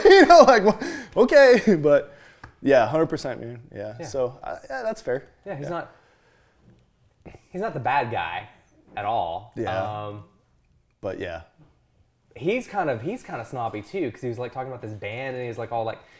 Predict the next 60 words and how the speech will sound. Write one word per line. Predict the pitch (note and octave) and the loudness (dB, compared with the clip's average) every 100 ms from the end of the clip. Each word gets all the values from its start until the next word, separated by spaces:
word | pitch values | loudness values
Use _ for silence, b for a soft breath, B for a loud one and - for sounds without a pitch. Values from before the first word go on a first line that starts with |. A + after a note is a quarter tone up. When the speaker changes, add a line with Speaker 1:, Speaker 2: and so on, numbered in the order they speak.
| b | b
Speaker 2:
"You | B2+ | -14
know, | |
they | C3+ | -12
had | |
him | E3+ | -10
in | E3+ | -10
all | F3+ | -8
these | E3 | -10
rock | C#3+ C#3+ | -10 -12
and | D#3+ C#3 | -8 -4
roll | D#3+ F#3+ | -2 -4
clothes," | - E3 C3 A2+ A2 A2 | -4 0 2 0 -2 -6
and, | B2 | -4
Speaker 1:
Yeah. | A2+ B2 | -4 -4
Speaker 2:
like, | A#2 - | -8 -6
you | C#3+ | -4
know, | |
they're | C#3+ D3 | 0 -2
ju-, | D#3+ | -4
they | D3+ | -10
just | D3+ - | -10 -10
need | G3 | -8
to | |
be, | F3 | -4
like, | F#3+ B2+ | -4 -4
nerds | B2+ D3 F#3+ E3+ A2+ A#2+ | -4 -2 0 0 -2 -8
and, | B2 | -8
like, | A#2+ A2 | -8 -10
just | C#3 | -14
be | F3+ | -10
who | F3+ | -4
they | F3 | 0
are, | D3+ E3+ F3+ D#3 | 2 4 4 4
and, | C3+ | 2
like, | B2 - b | -2 -8 b
he's, | - D#3+ D#3+ | -6 -4 -2
like, | F#3+ C3+ | -2 -4
kinda, | E3+ E3+ | -6 -6
he, | E3 E3 | -4 -4
so | F#3+ | -4
I | F#3 | -2
mean, | F#3 F3 | -4 -4
I | E3+ | -4
think | F#3+ F#3+ | -4 -4
everyone's | G3 G3 - | -4 -8 -8
kind | D#3+ | -6
of, | |
uh, | C#3+ - b b b _ _ _ _ _ _ _ _ | -6 -8 b b b _ _ _ _ _ _ _ _
at | D#3+ C#3+ - | -8 -6 -6
this | B2+ | -8
kinda | D3+ C3 | -8 -10
snobby | A2 C#3 B2 A2+ | -10 -8 -6 -4
level | A2 G#2 G#2 | -4 -4 -6
at | - | -8
some | - G#2+ | -12 -12
degree | G2+ G2+ F#2+ F2+ | -10 -8 -8 -8
in | E2+ | -10
this. | F#2+ - - - _ _ _ _ | -10 -12 -14 -20 _ _ _ _
Yeah. | A#2 G2+ | -10 -8
Speaker 1:
Yeah, | G2 | -8